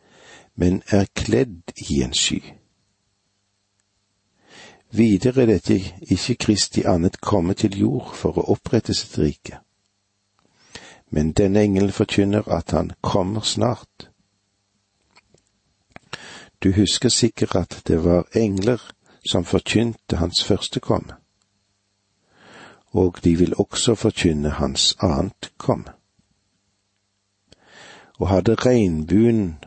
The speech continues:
om sitt hode. Dette er altså den hodepryd han hadde og minner om Guds pakt med mennesket. Selv om dommen er kommet sterk og hard,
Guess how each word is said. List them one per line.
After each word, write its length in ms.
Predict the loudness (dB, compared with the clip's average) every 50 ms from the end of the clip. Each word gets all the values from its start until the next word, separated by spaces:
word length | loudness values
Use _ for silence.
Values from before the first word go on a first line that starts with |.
| -20
om 240 | -12 -4 -4 -2 -2
sitt 240 | 0 -2 -2 -2 -2
hode. 400 | -4 -4 -6 -6 -8 -14 -16 -16 _ _ _ _ _ _ _ _ _ _ _ _ _ _ _ _ _ _ _ _ _ _ _ _ _ _ _ -20 -20 -20 -20 -20 _ _ _ -2
Dette 220 | -2 0 2 2 2
er 100 | 4 4
altså 260 | 2 2 2 0 0
den 240 | 2 2 0 0 0
hodepryd 1000 | -6 -6 -6 -6 -4 -4 -4 -4 -4 -8 -6 -2 0 2 2 2 2 0 -4 -4 -4
han 120 | -4 -4 0
hadde 440 | 0 0 0 0 -2 -4 -4 -4 -4 -2
og 160 | -2 0 2
minner 480 | 2 2 2 2 2 0 0 -2 0 -2
om 120 | -2 -2
Guds 320 | 0 -2 -2 -2 -2 -4
pakt 760 | -4 -2 -4 -4 -4 -6 -18 -20 _ _ _ -14 -14 -14 -14 -20 _
med 140 | -8 -6 -4
mennesket. 520 | -2 -2 -2 -2 -2 -2 -2 -2 -4 -10 -18 _ _ _ _ _ _ _ _ _ _ _ _ _ _ _ _ _ _ _ _ _ _ _ _ _ _ _ _ _ -20 -20 -20 -20 -20 -20 -20 -20 -20 _ _ _
Selv 380 | -6 -2 0 2 2 4 4 4
om 160 | 2 2 2
dommen 380 | 2 0 2 2 2 2 2 2
er 80 | 2
kommet 500 | 0 0 0 0 0 2 2 0 -2 -2 _ -6
sterk 480 | -6 -4 -2 0 -2 -2 -2 -6 -6 -4
og 60 | -2
hard, 420 | 0 2 0 0 0 -4 -10 _